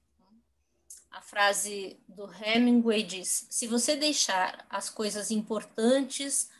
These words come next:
ou eventos que você conhece, a histó-, deixar de fora, né, da narrativa, a história é reforçada.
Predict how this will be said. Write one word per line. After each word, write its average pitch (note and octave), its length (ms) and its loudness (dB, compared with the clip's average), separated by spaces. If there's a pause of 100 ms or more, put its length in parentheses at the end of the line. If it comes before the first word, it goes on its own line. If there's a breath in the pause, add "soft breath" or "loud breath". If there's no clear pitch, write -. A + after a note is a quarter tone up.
(280 soft breath)
ou A3+ 220 6
eventos A#3 720 0
que B3+ 140 -8
você A3 340 -4
conhece, G#3+ 800 -2 (800)
a G3+ 100 -2
histó-, G#3+ 440 2 (140)
deixar G3 300 -6
de G3 120 -6
fora, G3 380 2
né, G3 160 0
da G3+ 120 -2
narrativa, G3 640 -8 (560)
a - 60 -8
história G#3+ 320 4
é A3+ 60 8
reforçada. A#3+ 920 4